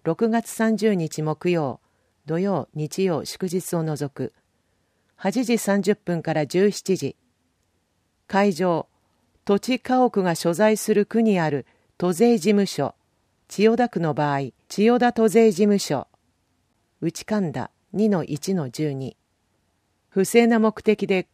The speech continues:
公募の閲覧及び証明の申請を行うことを防ぎ、納税者の個人情報保護を図るため、縦覧時の本人確認などを厳格に行います。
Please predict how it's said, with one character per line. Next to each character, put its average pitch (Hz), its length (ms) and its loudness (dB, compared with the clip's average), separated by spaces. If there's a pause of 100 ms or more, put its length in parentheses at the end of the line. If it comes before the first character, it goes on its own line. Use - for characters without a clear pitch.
公 233 240 6
募 226 160 4
の 208 180 0
閲 165 300 -4
覧 185 320 -2
及 233 240 2
び 156 120 -2
証 226 260 2
明 226 180 2
の 220 100 2
申 214 220 0
請 202 200 0
を 196 160 2
行 202 120 -2
う 208 240 2
こ 208 100 -2
と 160 180 2
を 143 60 0
防 - 260 -4
ぎ、 135 200 -8 (680)
納 220 180 2
税 240 240 0
者 190 140 -2
の 165 120 -2
個 170 160 -2
人 233 260 0
情 240 220 2
報 226 220 2
保 226 200 0
護 190 180 2
を 151 40 -2
図 160 240 -2
る 170 120 0
た 147 120 -4
め、 135 200 -8 (680)
縦 226 240 0
覧 262 240 2
時 165 140 -4
の 151 260 -4
本 247 340 0
人 247 220 -2
確 240 240 -2
認 190 180 0
な 165 140 -2
ど 143 200 -2
を 131 40 -8
厳 180 240 0
格 214 240 -2
に 185 80 0
行 165 220 -2
い 147 200 -4
ま 131 120 -8
す。 - 240 -14